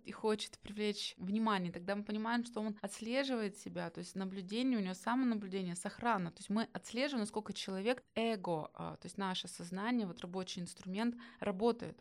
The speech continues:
А если человек искренне верит, что он весь действительно гениальный, самый лучший, что он снизошёл там, наместник Бога, это психопатология. То есть у человека нарушена критика к себе.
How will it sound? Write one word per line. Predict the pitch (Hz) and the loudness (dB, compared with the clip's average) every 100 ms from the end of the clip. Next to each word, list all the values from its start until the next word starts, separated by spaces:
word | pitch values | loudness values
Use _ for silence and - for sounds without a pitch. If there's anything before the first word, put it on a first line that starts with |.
| - | -2
А | 196 | 2
если | 240 247 | 2 2
человек | 233 - 226 226 220 | -2 0 2 0 0
искренне | 208 208 233 214 208 | -4 -2 0 2 4
верит, | 214 208 | 2 0
что | 190 - | -2 -2
он | 196 | 0
весь | 196 202 - - | 2 2 0 -8
действительно | 180 196 - 214 202 185 170 170 - | -4 -4 -2 -4 -2 -2 -2 -2 -4
гениальный, | 170 208 214 208 220 214 202 202 196 190 | 2 6 6 6 6 4 4 2 0 -2
самый | - 214 208 208 | 2 4 6 4
лучший, | 196 208 202 - - 202 196 185 185 | 4 2 2 0 0 0 0 -2 -4
что | - 202 | 0 0
он | |
снизошёл | 208 208 190 202 208 202 | 2 0 0 0 2 2
там, | 190 175 - | 2 -2 -2
наместник | 180 196 202 - 190 | -2 0 -2 0 -2
Бога, | 175 233 302 208 170 - | 2 2 4 2 2 -4
это | 208 | -4
психопатология. | 240 240 - 247 254 247 190 165 | -4 -4 -6 -2 0 2 0 -2
То | - | -10
есть | - - | -12 -6
у | |
человека | - 196 240 | -4 0 2
нарушена | 214 220 226 - 208 | 2 0 -2 -2 0
критика | 254 247 - | 0 -4 -8
к | - | -10
себе. | - 175 160 | -10 -8 -8